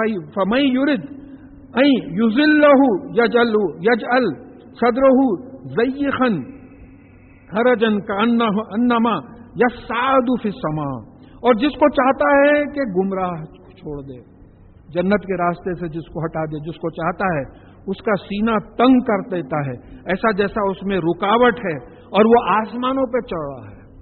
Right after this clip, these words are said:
اب یہ بڑی scientific بات ہے، آپ جیسا جیسا آسمان پہ جاتے، آکسیجن content کم ہوتے چلے جاتا، تو آپ کو suffocation شروع ہوتا، دم گھٹنے لگتا۔ تو یہ جن کو اللہ تعالیٰ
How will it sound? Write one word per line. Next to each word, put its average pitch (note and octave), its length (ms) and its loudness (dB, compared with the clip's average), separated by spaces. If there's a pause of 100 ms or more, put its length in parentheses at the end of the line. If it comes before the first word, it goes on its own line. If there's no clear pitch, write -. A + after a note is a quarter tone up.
(240)
اب F3 120 -10
یہ G#3 60 -2
بڑی G3+ 200 -4
scientific G3 580 -12
بات E3+ 220 -12
ہے، D#3+ 60 -14 (400)
آپ G#3+ 160 2
جیسا A#3+ 320 2
جیسا A#3+ 380 -2
آسمان A3+ 340 -8
پہ A#3 120 -6
جاتے، G3+ 340 -4
آکسیجن A3 640 -4
content G3+ 480 -8
کم F3+ 220 -10
ہوتے E3+ 220 -14
چلے C#3 300 -18
جاتا، - 260 -20 (800)
تو A3 60 0
آپ A#3 160 4
کو B3+ 80 0
suffocation C4 760 -4
شروع B3 180 -6
ہوتا، F3+ 260 -8 (1000)
دم G3+ 260 0
گھٹنے A#3+ 360 -2
لگتا۔ F#3+ 340 -6 (1700)
تو A#3 100 8
یہ B3+ 160 6
جن C#4 260 2
کو C#4+ 120 2
اللہ C4+ 300 2
تعالیٰ C#4 220 0